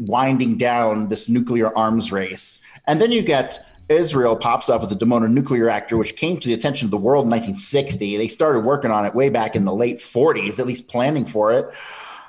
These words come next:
Um, they stole all the nuclear materials from us. They got, well, they got a chunk of it from Argentina,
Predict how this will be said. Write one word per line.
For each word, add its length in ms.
Um, 480
they 140
stole 380
all 180
the 80
nuclear 380
materials 500
from 240
us. 320
They 100
got, 240
well, 140
they 60
got 160
a 20
chunk 260
of 120
it 40
from 140
Argentina, 880